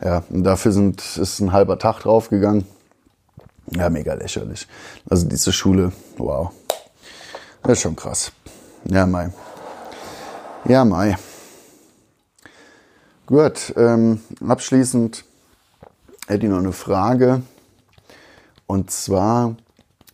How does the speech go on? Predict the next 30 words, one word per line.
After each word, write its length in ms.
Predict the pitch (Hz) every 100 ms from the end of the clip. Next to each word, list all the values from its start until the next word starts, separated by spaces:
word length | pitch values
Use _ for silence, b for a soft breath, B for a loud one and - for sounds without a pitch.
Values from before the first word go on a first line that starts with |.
| b b b
interessiert 760 | 110 110 - 113 - 147 175 -
euch 240 | 98 92
das 180 | 95 -
überhaupt, 600 | 98 101 98 113 - -
wenn 120 | 101
ich 260 | 95 - -
so 160 | 87 98
über 160 | 95
die 140 | 85 -
Arbeit 320 | 131 143 92
erzähle? 560 | 95 - 95 92 110 107
Wenn 200 | 101 101
ja, 420 | 113 113 117 147 B B B B
wollt 400 | 92 110 131 -
ihr 160 | 107
mehr 400 | 98 98 123 127
aus 160 | 107 90
dem 140 | 95
Arbeitsalltag 840 | 104 139 170 - 123 123 110 -
hören, 380 | 120 123 123 127 _ _ _ _ _ _ -
wo 200 | 98 98
ich 160 | -
halt 340 | 98 90 90 -
über 500 | 95 92 87 82 - -
Kinder 320 | - 139 120 85
erzähle, 440 | 92 - 104 101
also 180 | 92 98
detaillierter 720 | 101 - 95 107 127 117 113 B B B
erzähle, 680 | - 98 - 113 117 113 110
natürlich 800 | - 98 117 104 101 92 - -